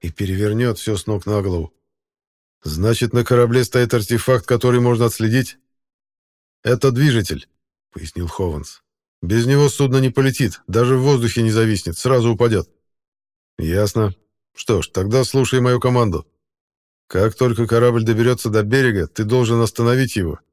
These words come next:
и зависнуть над первой попавшейся поляной или прогалиной. Остановка будет недолгой. Все понятно?»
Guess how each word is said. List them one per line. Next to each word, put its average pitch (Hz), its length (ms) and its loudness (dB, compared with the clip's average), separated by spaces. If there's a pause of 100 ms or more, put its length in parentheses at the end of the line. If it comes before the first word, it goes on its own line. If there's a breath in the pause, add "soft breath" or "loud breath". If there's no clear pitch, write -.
(200)
и 98 100 -6
зависнуть 113 640 0
над 113 200 -2
первой 123 280 2
попавшейся 117 600 0
поляной 117 440 2
или 110 260 -2
прогалиной. 107 580 0 (1000)
Остановка 127 540 0
будет 120 240 0
недолгой. 113 560 0
Все 104 220 -2
понятно?» 127 440 0